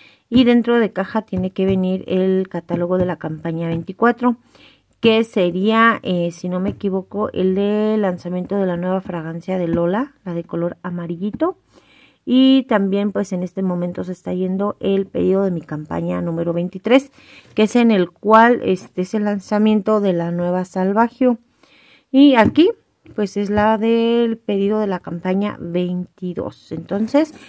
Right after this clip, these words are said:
vamos a estar abriendo mi caja, hermosuras, porque viene así con un plástico en esta parte de aquí.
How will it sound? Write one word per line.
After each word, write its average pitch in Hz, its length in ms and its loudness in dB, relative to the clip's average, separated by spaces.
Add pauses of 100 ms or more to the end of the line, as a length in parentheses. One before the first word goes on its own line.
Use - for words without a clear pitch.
(260)
vamos 214 600 -2
a 165 60 -12
estar 190 440 -8 (100)
abriendo 180 840 -6
mi 175 180 -12
caja, 214 420 -10
hermosuras, 226 720 -8 (840)
porque 214 420 -4
viene 196 240 -4
así 190 260 -8
con 202 300 -6
un 190 320 -6
plástico 180 800 -4
en 185 120 -6
esta 175 300 -12
parte 175 560 -14
de 175 140 -10
aquí. 277 420 -8